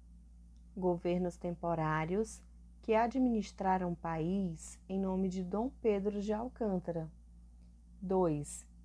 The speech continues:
No período regencial, ocorreram várias revoltas em diferentes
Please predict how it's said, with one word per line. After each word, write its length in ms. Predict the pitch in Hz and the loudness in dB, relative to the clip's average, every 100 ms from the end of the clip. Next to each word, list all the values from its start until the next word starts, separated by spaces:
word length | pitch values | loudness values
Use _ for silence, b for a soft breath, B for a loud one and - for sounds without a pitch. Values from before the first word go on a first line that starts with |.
| - 185 | -12 -10
No 80 | |
período 340 | 175 196 220 269 | -4 2 2 2
regencial, 960 | 285 254 233 214 - 185 180 180 170 - | 2 2 2 -2 -2 0 2 2 0 -4
ocorreram 580 | 165 - 185 190 185 190 | -10 -6 -4 -2 0 2
várias 400 | 185 190 214 214 | 2 2 0 -2
revoltas 840 | 208 175 180 180 185 180 170 170 | -4 -4 0 2 2 0 -6 -2
em 120 | 175 | -2
diferentes 580 | 175 180 180 175 180 | -2 -4 -4 -4 -4